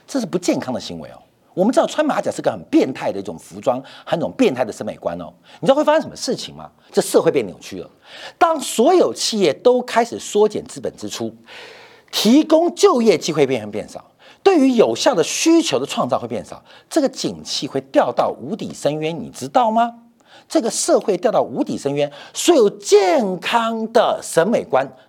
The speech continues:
都被扭曲。我们面对的是一个非常非常恐慌的一个世界跟发展啊，跟大家特别做报告。好，这个目前，呃，这个，呃，欧洲央行进行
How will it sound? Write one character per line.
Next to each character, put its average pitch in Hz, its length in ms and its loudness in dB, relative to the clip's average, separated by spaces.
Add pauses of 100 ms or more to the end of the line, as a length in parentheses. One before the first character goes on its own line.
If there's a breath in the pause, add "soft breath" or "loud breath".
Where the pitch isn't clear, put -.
(160 soft breath)
都 226 260 4
被 185 480 -2
扭 90 240 -14
曲。 110 380 -10
我 107 100 -4
们 127 100 -2
面 220 300 0
对 165 160 -4
的 95 80 -4
是 - 160 -10
一 123 60 -8
个 107 100 -4
非 240 340 -2
常 117 220 -8
非 165 100 -4
常 127 200 -6
恐 123 340 -2
慌 143 240 -4
的 110 140 -4
一 92 100 -18
个 107 220 -4
世 - 280 -2
界 127 280 -4 (200 loud breath)
跟 143 220 2
发 180 260 0
展 - 220 0
啊， 82 160 -14
跟 139 140 -6
大 156 40 2
家 147 140 2
特 196 260 0
别 107 220 -2
做 113 180 -2
报 117 200 2
告。 - 240 0 (180 loud breath)
好， 160 160 4
这 165 140 -4
个 214 100 2
目 254 140 2
前， 170 340 2
呃， 120 220 2
这 120 120 -12
个， 120 360 4
呃， 113 80 -6
欧 175 120 0
洲 196 120 0
央 196 120 2
行 151 160 -6
进 147 140 -12
行 220 260 -8